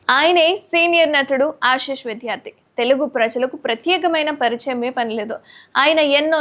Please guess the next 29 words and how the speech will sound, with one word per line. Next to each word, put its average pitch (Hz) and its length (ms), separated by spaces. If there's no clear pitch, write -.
సినిమాల 277 380
ద్వారా 262 280
మనకు 240 260
సుపరిచితుడు 262 680
కూడా. 202 140
ఎన్నో 285 180
సూపర్ 277 300
హిట్ 247 180
సినిమాల్లో 240 500
నటించారు. 226 500
విభిన్న 302 360
పాత్రలు 226 420
చేస్తూ 240 280
ప్రేక్షకులను 254 680
మెప్పించారు 226 560
కూడా. - 140
తెలుగు, 277 300
హిందీ, 277 280
తమిళం, 262 420
కన్నడ 262 240
భాషల్లో 240 420
వివిధ 302 300
పాత్రలు 262 480
పోషించారు. 233 520
ముఖ్యంగా 381 500
పోకిరి 311 500
సినిమాలో 269 400
విలన్గా 339 460
అతడి 233 280